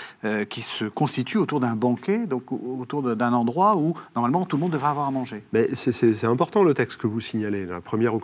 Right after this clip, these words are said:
Speaker 2: Corinthiens au chapitre onze. Les Corinthiens, ils sont pas très malins, mais ils sont pas méchants. Ils ont simplement reproduit pour la réunion communautaire autour d'un repas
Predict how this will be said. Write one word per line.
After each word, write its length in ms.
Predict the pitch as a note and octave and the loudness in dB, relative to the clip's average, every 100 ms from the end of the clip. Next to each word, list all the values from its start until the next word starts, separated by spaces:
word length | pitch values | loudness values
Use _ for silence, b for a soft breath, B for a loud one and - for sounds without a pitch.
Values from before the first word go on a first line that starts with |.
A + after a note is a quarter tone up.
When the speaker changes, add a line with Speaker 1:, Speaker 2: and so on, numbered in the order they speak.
| G#2 | -4
Speaker 2:
Corinthiens 200 | G#2 C3+ | -2 2
au 40 | C3 | 0
chapitre 420 | - G#2+ A2+ G2+ | 0 -6 -4 -2
onze. 220 | G2+ F#2 | -4 4
Les 140 | C3 | 4
Corinthiens, 520 | C3+ C#3+ D3+ C#3+ F#3+ F#3+ B B B B B B _ - | 6 6 4 2 0 0 B B B B B B _ -4
ils 60 | |
sont 80 | A2+ | 0
pas 140 | A#2 | 0
très 160 | - A2 | 2 0
malins, 320 | G#2+ C3+ A3 | 2 4 4
mais 160 | G3 G#2+ | 4 4
ils 80 | G2+ | 2
sont 160 | G#2+ | -2
pas 100 | G2+ | 0
méchants. 380 | A#2 C3+ F3+ E3+ - _ _ - | 0 2 0 0 -6 _ _ -2
Ils 160 | A2 | 4
ont 60 | C3+ | 4
simplement 500 | C#3+ C#3 C#3+ C3 A#2+ | 4 4 8 8 8
reproduit 600 | C3 C#3+ D3 C3+ C#3 B2+ | 6 6 4 6 2 2
pour 260 | - C3 | 4 6
la 140 | B2+ A#2+ | 6 8
réunion 360 | C3 C#3 D3+ C3+ | 8 8 8 6
communautaire 640 | B2+ A#2+ B2 A2+ A#2+ A2 | 4 6 6 4 2 0
autour 260 | G#2 G2+ C#3 | 0 6 8
d'un 120 | A#2 | 8
repas 480 | G2+ F#2+ G#2+ F3+ C4+ | 4 0 2 2 0